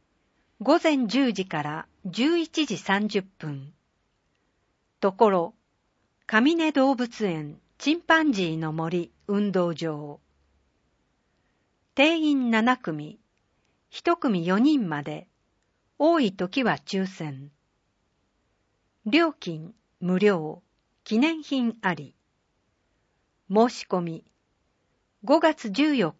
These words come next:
日日曜日までに、懸命にチンパンジーの森づくり参加希望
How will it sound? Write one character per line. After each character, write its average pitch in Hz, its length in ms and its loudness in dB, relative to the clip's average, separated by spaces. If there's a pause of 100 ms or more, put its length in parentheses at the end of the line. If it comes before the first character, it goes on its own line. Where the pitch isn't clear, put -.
日 151 220 -4 (240)
日 208 320 2
曜 339 160 2
日 196 160 -2
ま 196 160 2
で 170 140 -4
に、 156 260 -10 (640)
懸 233 160 6
命 233 360 2
に 190 280 -6 (480)
チ 294 200 0
ン 339 60 -4
パ 320 220 4
ン 311 80 2
ジ 226 120 -2
ー 190 120 0
の 175 160 -2
森 208 300 2
づ 330 120 -4
く - 140 -2
り 170 140 -2
参 233 260 0
加 226 160 0
希 214 160 -4
望 160 380 -4